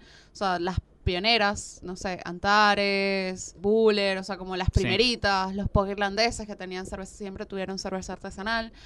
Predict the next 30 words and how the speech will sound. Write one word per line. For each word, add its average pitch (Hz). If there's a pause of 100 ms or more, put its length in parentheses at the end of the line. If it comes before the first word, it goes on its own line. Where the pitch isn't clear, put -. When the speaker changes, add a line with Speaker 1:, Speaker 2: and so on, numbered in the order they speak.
(320)
Speaker 1:
Pero 226
después 269
hay 370
otras 294
que 226
sinceramente 214
lo 262
están 185
poniendo 214
es 185 (340)
por 170
moda, 170 (340)
nada 190
más 196
que 180
eso. - (280)
Entonces, -
bueno, 311
no 254
sé, 277
déjenos 262
sus 262
comentarios 240
si 180 (140)
quieren 208
más 220
cervecerías 208
artesanales 196 (200)
o 190
no, 185